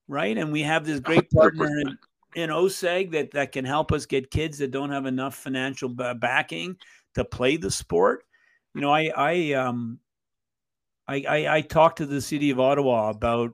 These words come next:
Speaker 1: about oseg and about how they revitalized football in this city and, and, and how it affected youth football. And, and our numbers are really strong right now. There's a lot of factors in that, but having this pro team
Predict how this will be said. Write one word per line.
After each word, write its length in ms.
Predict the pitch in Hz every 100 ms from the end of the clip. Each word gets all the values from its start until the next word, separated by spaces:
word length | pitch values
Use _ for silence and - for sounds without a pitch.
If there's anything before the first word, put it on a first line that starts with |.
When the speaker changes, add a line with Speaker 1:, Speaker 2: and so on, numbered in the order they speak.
| _
Speaker 1:
about 260 | 127 127 123
oseg 580 | 127 131 - 123 120 117
and 120 | 110
about 340 | 107 113 117
how 320 | 113 123 123
they 400 | 113 120 117 113 - - - _ -
revitalized 760 | 131 147 123 131 131 127 127 -
football 500 | 135 123 135 123 123
in 160 | 117
this 200 | 117 113
city 540 | - 131 123 120 120 123
and, 220 | 120 120
and, 360 | 123 123 120 120
and 140 | 123 117
how 240 | 123 135
it 80 | 127
affected 560 | 120 - 131 - 123 113 _ _
youth 260 | 120 131 123
football. 600 | - 202 - 127 95 98
And, 180 | 117 120
and 320 | 131 131 127 - _ _ _ _
our 160 | 135 170
numbers 440 | 190 165 175 147
are 100 | 123
really 460 | 117 120 175 170 151
strong 480 | - - 123 143 160
right 240 | 160 160
now. 240 | 151 151 160
There's 180 | 139
a 80 | 123
lot 320 | 113 120 139
of 80 | 156
factors 560 | - 160 165 - 170 151
in 140 | 156
that, 240 | 151 160 165
but 140 | 139
having 380 | 123 139 151 165
this 160 | 147 127
pro 340 | - 139 143
team 560 | 147 - 139 143 160